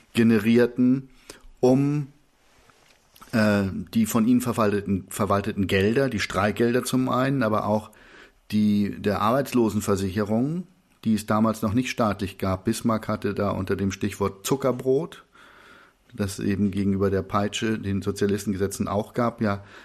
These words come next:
die Krankenversicherung und die allgemeine Rentenversicherung eingeführt, aber noch nicht die Arbeitslosenversicherung.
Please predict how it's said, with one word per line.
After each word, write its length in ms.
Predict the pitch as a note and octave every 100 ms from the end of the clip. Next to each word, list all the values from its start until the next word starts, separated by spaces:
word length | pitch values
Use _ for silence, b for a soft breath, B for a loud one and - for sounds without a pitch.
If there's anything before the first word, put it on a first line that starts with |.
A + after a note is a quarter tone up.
| B -
die 80 | G2
Krankenversicherung 840 | G#2+ A2 B2 B2+ B2+ B2+ B2 A#2
und 100 | G#2
die 80 | G#2+
allgemeine 400 | G2+ G#2 F#2+ F#2
Rentenversicherung 720 | G2 A2 C3 B2+ B2 B2+ B2
eingeführt, 580 | A#2+ B2 B2 - C3+ C3+
aber 160 | G#2 G2
noch 140 | G2
nicht 180 | G#2 -
die 80 | G2
Arbeitslosenversicherung. 1200 | F2+ A2 A2 A#2 B2 B2 A#2+ B2 C3 C3 C#3 D3